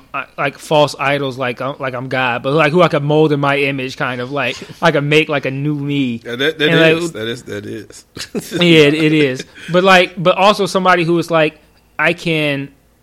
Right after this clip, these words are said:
Speaker 1: further my name, and I can also have somebody who is, like, a little version of me who I can, uh,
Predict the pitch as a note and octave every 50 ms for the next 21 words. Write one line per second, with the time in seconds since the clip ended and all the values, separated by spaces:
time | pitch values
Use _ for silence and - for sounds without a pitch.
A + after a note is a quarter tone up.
0 | _ _ _ _ _ _ _ - F3 F3+ F#3+ F#3+ G#3 G3+ G3 G3 F#3+ F#3 F3 E3
1 | E3 E3+ E3+ F3 F3+ F#3 F#3+ G3 F#3+ - _ - - D3 D3 D3+ D3+ D3 D#3+ D#3
2 | D#3+ D#3+ D#3+ D#3 - D#3+ C#3 C3+ D3 D3 - - D#3+ D3+ D3+ D3 C#3+ C#3+ C#3 C#3
3 | B2+ B2 C3+ C#3+ C#3+ C#3 C3+ B2+ B2 B2+ C#3 C3+ C3+ B2+ B2 B2 - - _ _
4 | _ _ _ _ _ _ _ - D3+ D3 D3+ D#3 D#3 D#3 C#3+ C#3 C#3+ C#3+ C#3+ C3+
5 | C#3+ C#3 C3+ C3+ C#3 C3+ C3+ C3 A#2+ C3+ C#3 C#3 B2+ B2+ B2+ - D3 C3+ C3 B2+
6 | B2 B2 B2 - _ _ _ _ _ _ _ _ _ _ _ _ _ _ _ _
7 | _ - C3 B2 B2 B2 A#2 A2+ G#2+ A2 -